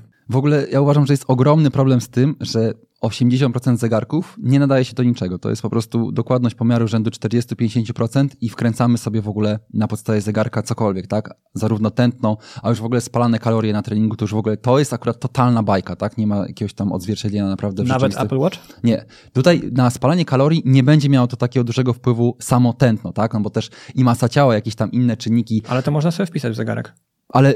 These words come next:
Speaker 1: uważam, że i tak nie będzie to dokładne. Znaczy H R V prawdopodobnie Apple Watch będzie najdokładniejszy ze względu na pomiar tętna, ale inne czynniki i tak będą miały na to wpływ. Na przykład temperatura otoczenia, na przykład, yy, i czy samo tętno jest też intensywnością treningu.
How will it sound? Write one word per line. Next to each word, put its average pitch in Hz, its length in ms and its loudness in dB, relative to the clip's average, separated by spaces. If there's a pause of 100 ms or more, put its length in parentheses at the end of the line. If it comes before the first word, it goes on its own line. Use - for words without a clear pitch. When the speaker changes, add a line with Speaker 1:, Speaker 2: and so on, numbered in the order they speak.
Speaker 1:
uważam, 143 360 2
że 139 160 0
i 139 120 -2
tak 175 220 2
nie 139 120 2
będzie 127 200 2
to 117 320 -2
dokładne. 113 400 -2
Znaczy 123 160 0
H 214 140 4
R 190 140 4
V 170 140 -6
prawdopodobnie 170 760 2
Apple 147 180 0
Watch 131 180 0
będzie 147 300 4
najdokładniejszy 123 640 2
ze 120 100 0
względu 123 260 0
na 120 80 0
pomiar 123 280 0
tętna, 135 400 -2
ale 147 160 0
inne 165 280 2
czynniki 156 360 0
i - 40 -8
tak 131 180 0
będą 123 220 -2
miały 113 180 2
na 113 100 0
to 120 100 -6
wpływ. 160 240 -2 (320)
Na 170 80 2
przykład - 280 -2
temperatura 143 540 2
otoczenia, 117 440 -2
na 101 100 -4
przykład, - 380 -4 (440)
yy, 120 240 2 (200)
i 170 120 4
czy 165 180 0
samo 185 340 2
tętno 151 400 0
jest 147 220 2
też - 180 -2
intensywnością 123 760 0
treningu. 104 520 0